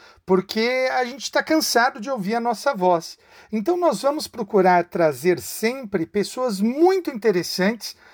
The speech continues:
quando for o tema cavernoso, né? Então o tema cavernoso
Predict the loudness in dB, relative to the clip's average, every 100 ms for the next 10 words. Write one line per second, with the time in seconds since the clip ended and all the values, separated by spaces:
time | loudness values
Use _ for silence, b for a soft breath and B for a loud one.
0 | b b 2 2 0 -6 0 4 4 2
1 | -4 -12 -4 -4 -2 -2 -2 -2 -2 -4
2 | -4 -6 -4 -4 -6 -10 -8 -2 0 0
3 | 0 0 0 0 0 0 -2